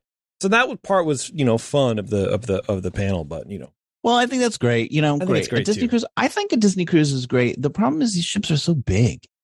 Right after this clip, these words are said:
Speaker 1: They're too big. I, that, yeah, the, the, the size bothers me. You taking an elevator on your Disney, on your cruise ship? I don't like that. I think that's weird. I don't, I, it's on something, something highly unnatural about that.
Speaker 2: Yeah, the, a super cruise ship,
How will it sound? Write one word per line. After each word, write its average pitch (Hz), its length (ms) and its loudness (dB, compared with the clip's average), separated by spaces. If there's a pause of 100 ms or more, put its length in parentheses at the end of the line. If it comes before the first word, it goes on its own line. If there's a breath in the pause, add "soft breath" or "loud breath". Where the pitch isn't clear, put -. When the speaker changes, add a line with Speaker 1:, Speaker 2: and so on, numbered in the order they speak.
(140)
Speaker 1:
They're 156 80 2
too 233 280 -2
big. 147 260 2
I, 143 140 0
that, 185 440 -2
yeah, 196 180 2
the, 165 200 -2
the, 165 360 0
the 147 200 -4
size 185 480 0 (800)
bothers 165 500 0
me. 76 160 -20 (120)
You 180 120 0
taking 226 300 2
an 135 80 -4
elevator 208 560 2
on 160 100 -2
your 156 120 -2
Disney, 151 300 0
on 160 160 2
your 147 120 2
cruise 180 320 2
ship? 226 260 0
I 175 120 2
don't 190 160 -2
like 185 280 0
that. - 220 -4
I 113 80 2
think 139 200 0
that's 143 200 2
weird. 139 420 0
I 117 80 2
don't, 143 240 2 (100)
I, 139 200 2 (120)
it's 143 200 -2
on 147 160 2
something, 185 360 0 (200)
something 220 220 2
highly 190 480 0
unnatural 127 680 0
about 80 300 -6
that. 76 160 -14 (540)
Speaker 2:
Yeah, 143 240 2
the, 127 220 -6
a 156 60 0
super 254 460 -2
cruise 170 320 0
ship, 135 300 0